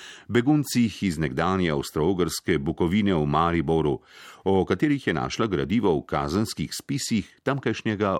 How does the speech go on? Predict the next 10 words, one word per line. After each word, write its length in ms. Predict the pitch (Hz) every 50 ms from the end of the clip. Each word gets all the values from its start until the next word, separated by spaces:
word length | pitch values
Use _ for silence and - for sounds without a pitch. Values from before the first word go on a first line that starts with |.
| -
okrožnega 600 | - 117 - - 73 67 67 71 80 82 76 90
sodišča. 580 | - - 131 120 98 80 76 - - - 76 - - - _ _ _ _ _ _ _ _ _ _ _ _ _ - - - - - - - - - _
Leta 360 | 120 151 147 156 131 117 104
devetnajststo 760 | 85 76 73 67 82 90 - 101 92 87 - - - 98 82
devetindvajset 880 | 71 64 67 64 73 - - 78 73 60 69 85 90 92 87 - 107 90 -
sta 240 | - - - 82 76
se 240 | - - 90 78
znašla 480 | 71 65 69 69 62 64 - - 101 95
na 120 | 82 78
sodišču, 640 | 76 - 87 76 78 92 85 - - - 104 85 -